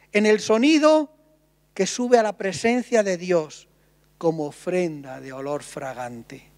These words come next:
En Él también sube nuestra ofrenda al Padre en olor fragante,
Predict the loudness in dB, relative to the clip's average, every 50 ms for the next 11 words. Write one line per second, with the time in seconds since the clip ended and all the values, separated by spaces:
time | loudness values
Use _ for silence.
0 | _ _ _ _ _ _ _ _ _ _ _ _ _ _ _ _ _ _ 0 2
1 | 4 6 6 4 4 2 0 -2 -2 2 4 4 4 2 0 -8 -8 -4 -2 0
2 | 2 2 2 2 2 0 -2 -2 -2 -4 -4 -4 -4 -2 0 2 2 2 2 2
3 | 0 0 0 2 4 4 4 4 0 -4 -10 -14 _ _ _ _ _ _ _ -10
4 | -10 -8 -8 -6 -6 -6 -6 -6 -10 -16 -14 -14 -14 -16 -16 -16 -20 -20 -20 -20